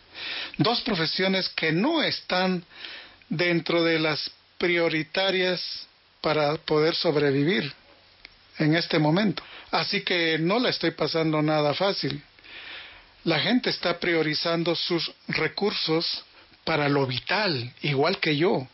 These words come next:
o sea, para la comida. Tengo la esperanza que cuando retornemos a la nueva vida que nos espera, pueda continuar haciendo camino con mis saberes. Muchas gracias por la entrevista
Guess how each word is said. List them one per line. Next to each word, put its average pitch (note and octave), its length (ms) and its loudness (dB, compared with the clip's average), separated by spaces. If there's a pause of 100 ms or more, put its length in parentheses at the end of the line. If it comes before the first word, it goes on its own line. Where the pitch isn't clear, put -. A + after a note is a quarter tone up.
(400)
o C3+ 80 -4
sea, D3 360 0
para C3+ 200 2
la C3+ 140 2
comida. C#3 540 0 (260)
Tengo G3 260 2
la D#3+ 100 2
esperanza E3 640 0
que D#3 160 -4
cuando D3+ 540 2 (500)
retornemos E3 1000 2 (240)
a D#3 120 0
la C#3 140 0
nueva D3+ 360 4
vida F3+ 460 0
que D3 120 -2
nos C#3 220 0
espera, E3+ 500 0 (840)
pueda B3 280 2
continuar E3 540 2
haciendo E3+ 640 0
camino D3+ 680 2
con D3 240 2
mis D3 340 2 (180)
saberes. D3 800 -2
Muchas G3 440 0
gracias F#3+ 440 0
por D#3 180 -2
la D3 120 0
entrevista F3 760 -2